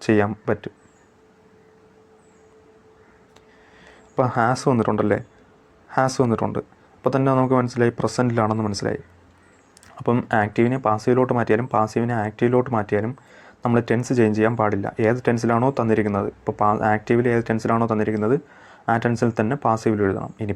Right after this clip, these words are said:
പാസീവിൽ ഏത് ടെൻസിലാണോ തന്നിരിക്കുന്നത് ആ സെയിം ടെൻസിൽ തന്നെ ആക്റ്റീവിലോട്ടും മാറ്റണം. ഇപ്പോൾ ഇവിടെ പ്രസന്റ് ആണെന്ന് മനസ്സിലായി ഹാസ് കണ്ടപ്പോൾ. അപ്പോൾ ഓപ്ഷൻ എ നോക്കിയേ, ഡിഡ് ആണ് വന്നിരിക്കുന്നത്, അപ്പോൾ അത് പാസ്റ്റ് ആണ്. അപ്പോൾ ഓപ്ഷൻ എ ക്യാൻസൽ ചെയ്യാം.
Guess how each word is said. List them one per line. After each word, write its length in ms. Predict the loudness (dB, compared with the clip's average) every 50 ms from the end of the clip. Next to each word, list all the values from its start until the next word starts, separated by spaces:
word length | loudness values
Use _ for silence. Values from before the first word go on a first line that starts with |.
| -2
പാസീവിൽ 420 | 0 0 0 0 2 2 2 4 4 4
ഏത് 80 | 4 2 0
ടെൻസിലാണോ 360 | -2 -2 0 0 2 2 2 0
തന്നിരിക്കുന്നത് 440 | -2 -2 -2 -2 -2 -2 -2 -2 -4 -6 -8 -14 -20 -20 -20 _ -4 -2
ആ 20 | 0 0 -2 -4 -4 -2
സെയിം 220 | 0 2 2 2 2 0
ടെൻസിൽ 240 | 0 -2 -2 -4 -4
തന്നെ 200 | -4 -4 -4 -4 -6 -8 _ _ _ _ -4 -4
ആക്റ്റീവിലോട്ടും 520 | -4 -2 -2 -2 0 0 0 -2 -2 -4 -4 -6 _ _ _ -2
മാറ്റണം. 340 | -2 0 -2 -4 -10 -14 -16 _ _ -20 -20 -20 -20 -8
ഇപ്പോൾ 140 | -2 0 0
ഇവിടെ 120 | 0 2 0
പ്രസന്റ് 320 | 0 0 0 0 0 0 2
ആണെന്ന് 180 | 2 2 2 0
മനസ്സിലായി 300 | -2 0 0 -2 -2 -2 -2
ഹാസ് 240 | -2 -2 -2 -2 -2 -4
കണ്ടപ്പോൾ. 340 | -4 -4 -6 -6 -8 -10 -12 _ _ _ _ -20 -20 -20 -20 -20 -16 -4
അപ്പോൾ 120 | 0 2 2
ഓപ്ഷൻ 200 | 2 0 -2 0 0
എ 20 | 0 2 0
നോക്കിയേ, 280 | 0 0 0 -2 -2 -2 -6 -14 _ _ _ _ _ -2 0
ഡിഡ് 220 | 0 2 2 2 2
ആണ് 80 | 4 2 2
വന്നിരിക്കുന്നത്, 440 | 2 0 -2 -2 -4 -4 -4 -6 -8 -8 -6 -4
അപ്പോൾ 140 | -2 0 0
അത് 60 | 0 2 2 2
പാസ്റ്റ് 300 | 2 2 0 -2 -6 -8
ആണ്. 120 | -8 -10 -12 -14 _ _ _ -20 _ _ _ _
അപ്പോൾ 140 | 0 0 0
ഓപ്ഷൻ 260 | 0 0 -2 0 0 0
എ 20 | 0 0 0
ക്യാൻസൽ 280 | -2 -2 -2 -4 -6 -8 -8
ചെയ്യാം. 180 | -8 -8 -12